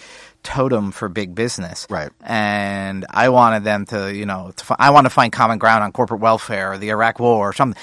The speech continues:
Speaker 1: And it was all campaign finance.
Speaker 2: Yeah.
Speaker 1: And I was like, "Okay, fine. They, they, the powerful people are in the smoke-filled room. They've locked you out. They have all the levers of power. What are they doing that upsets you?" And they, almost none of the occupiers got there because that fact was the offensive fact.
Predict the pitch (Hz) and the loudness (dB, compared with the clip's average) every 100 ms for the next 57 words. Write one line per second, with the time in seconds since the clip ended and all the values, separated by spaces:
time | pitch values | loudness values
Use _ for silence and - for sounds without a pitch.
0 | - - 139 143 147 - 143 127 143 131 | -8 0 4 6 4 2 -4 -4 -6 -2
1 | 156 202 107 - - - 87 82 147 156 | 0 0 -2 -10 -18 -14 -6 0 2 2
2 | 165 240 - 240 - - - 190 180 175 | 2 2 4 4 4 -4 4 4 6 2
3 | 175 165 202 - - 160 151 - 226 254 | 2 -2 -16 -20 -16 -6 -4 4 8 8
4 | 240 - 175 - 151 - 208 247 247 - | 4 0 -2 2 2 2 2 4 4 4
5 | 202 180 - 175 131 127 127 123 - - | 2 2 0 0 2 2 2 2 -4 -14
6 | - 165 147 135 196 233 - 202 143 127 | -2 4 4 8 6 6 2 6 8 6
7 | 113 139 151 180 220 202 170 143 131 131 | 4 4 8 10 10 10 8 6 2 -4
8 | 120 120 120 160 202 190 160 165 151 135 | 2 2 2 4 4 4 4 4 4 2
9 | 131 120 214 - - 98 _ - 165 170 | 0 0 -2 -2 -6 -8 _ -4 2 2
10 | - 190 220 196 160 156 190 196 160 135 | 6 6 6 2 2 4 4 4 2 2
11 | 175 - 156 - 127 120 - 135 208 - | 0 -4 -8 -4 -2 -2 0 2 2 0
12 | 107 101 - - 143 - 120 110 131 160 | -4 -4 -14 -10 -4 -2 -2 2 4 4
13 | - - 135 139 123 120 127 120 - 123 | -2 -2 -2 -2 -6 -6 -4 -4 -2 -4
14 | - 110 - 175 - - | -4 -8 2 2 2 -14